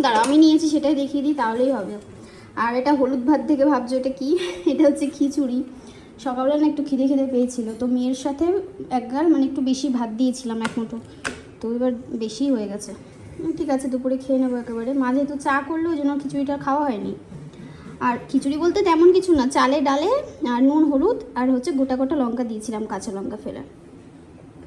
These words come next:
এই হচ্ছে কলার খোসা বাটা, এখানে রয়েছে শাক ভাজা,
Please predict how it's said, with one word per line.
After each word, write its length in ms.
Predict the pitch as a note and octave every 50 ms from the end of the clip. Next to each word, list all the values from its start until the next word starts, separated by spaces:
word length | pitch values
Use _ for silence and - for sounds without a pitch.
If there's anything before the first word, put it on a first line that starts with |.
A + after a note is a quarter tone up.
| - - - - - - - -
এই 140 | C4+ B3+ C4
হচ্ছে 260 | C4 B3+ C4 - C#4+
কলার 360 | C#4 - B3+ A3+ A3+ A#3+ B3 B3+
খোসা 320 | - C4+ B3+ - C4+ C4
বাটা, 440 | B3 B3+ B3+ B3+ C#4 C#4+ D4 E4+ E4+ - - - - - - A#3+
এখানে 260 | B3 - B3+ B3 B3
রয়েছে 640 | A#3+ B3 B3 B3 - - - C#4 C4+ C4+ C4+ C4+ C4+
শাক 280 | C4+ C4+ C4+ C#4 C4+ C4+ - -
ভাজা, 440 | D4 C#4 C4+ C4 C#4 D4 D4+ E4